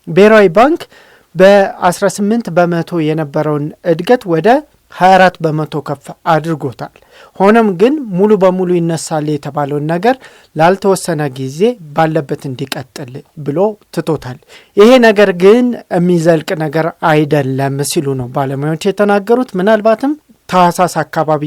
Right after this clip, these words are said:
መጨረሻ ላይ ሙሉ በሙሉ ሊነሳ ይችላል ብለው ተናግረዋል። ለበርካታ ጊዜ ማለትም ለሶስት ዓመት ያክል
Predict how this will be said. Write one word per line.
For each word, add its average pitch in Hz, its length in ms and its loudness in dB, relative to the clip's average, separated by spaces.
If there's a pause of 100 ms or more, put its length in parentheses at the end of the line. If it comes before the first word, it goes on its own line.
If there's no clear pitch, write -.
መጨረሻ 143 460 -8 (140)
ላይ 226 180 2 (140)
ሙሉ 175 260 -2
በሙሉ 170 340 -4 (100)
ሊነሳ 151 440 -6 (100)
ይችላል 131 580 -10 (300)
ብለው 143 340 -4
ተናግረዋል። 143 580 -10 (400)
ለበርካታ 185 600 0
ጊዜ 127 280 -10
ማለትም 156 460 -2
ለሶስት 156 420 -6
ዓመት 156 280 -4
ያክል 127 360 -10